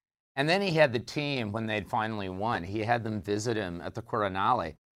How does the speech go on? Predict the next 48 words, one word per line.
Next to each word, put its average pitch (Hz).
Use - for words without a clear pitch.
And 165
he 170
gave 233
this 196
speech -
that 165
was 143
like, 135
I 220
don't 302
know, 190
it 131
was 135
like 131
listening 202
to 131
Chris -
Berman 127
on 110
E 139
S 131
P 131
N 143
<laughs> -
do 180
the, 120
the 143
highlights. 147
I 139
mean, 135
he 139
just 147
knew 147
everything 131
because 151
he'd 139
been 170
there 104
and 120
he 120
was 117
into 151
it. 85
And 151
he 190
just 190
came 247
off 311